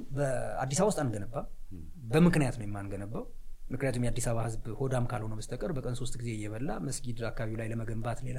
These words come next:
ሰው ቢለምን ነውር ነው። የህዝብ ብዛት አለ። ብዛቱ እንዳለ ሆኖ ደግሞ የተሻለ፣ የተሻለ ህይወት አስር ብር ሃያ ብር ማዋጣት የማይችል ማህበረሰብ አይደለም ያለው። ስለዚህ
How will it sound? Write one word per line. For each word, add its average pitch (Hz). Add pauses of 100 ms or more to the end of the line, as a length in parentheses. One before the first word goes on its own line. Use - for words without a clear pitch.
ሰው 113 (200)
ቢለምን 120
ነውር 135
ነው። - (680)
የህዝብ 151
ብዛት 143
አለ። 104 (760)
ብዛቱ 127
እንዳለ 120
ሆኖ 117
ደግሞ 143 (520)
የተሻለ፣ 147 (640)
የተሻለ 139
ህይወት 98 (440)
አስር -
ብር 175
ሃያ 151
ብር 156
ማዋጣት 143
የማይችል 135
ማህበረሰብ 117
አይደለም 113
ያለው። - (320)
ስለዚህ 156